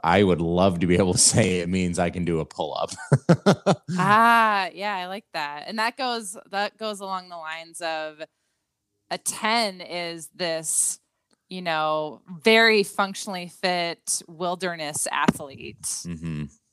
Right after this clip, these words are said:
Speaker 2: So yeah, fifteen to twenty pounds lighter, and you're able to do a pull-up. Um, let me ask you this. Well, let me,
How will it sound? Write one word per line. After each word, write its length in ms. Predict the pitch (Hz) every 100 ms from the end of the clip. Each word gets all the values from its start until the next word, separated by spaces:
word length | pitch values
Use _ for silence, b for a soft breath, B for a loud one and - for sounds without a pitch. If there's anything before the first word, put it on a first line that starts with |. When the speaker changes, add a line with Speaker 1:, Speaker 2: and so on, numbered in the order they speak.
| _ _
Speaker 2:
So 180 | - 180
yeah, 480 | 165 170 170 151 151
fifteen 380 | - 185 208 202
to 60 |
twenty 300 | 196 185 175
pounds 360 | 170 175 165 143
lighter, 640 | 151 143 143 143 143 151 _
and 80 | 160
you're 120 | 151
able 180 | 151 151
to 120 | 175
do 160 | 151 143
a 60 |
pull-up. 540 | 135 139 127 - - - _ _ _ _ _ _ _ _ _ _ _ - B B B B B B _ _ _ _ _
Um, 840 | 175 175 170 165 165 165 160 160 160 170 _ _ _ _ _ _ b b b -
let 160 | 240
me 100 | 359 494
ask 400 | 202 190 202 -
you 160 | 196 165
this. 960 | 170 160 139 151 190 - - - - - _ _ _ _ _ _ _ _ _ _ _ B 247 B B B B B _ _ _ _ _ _ _ _ _ _ _ _
Well, 260 | 247 240 220
let 120 | 247
me, 180 | 302 294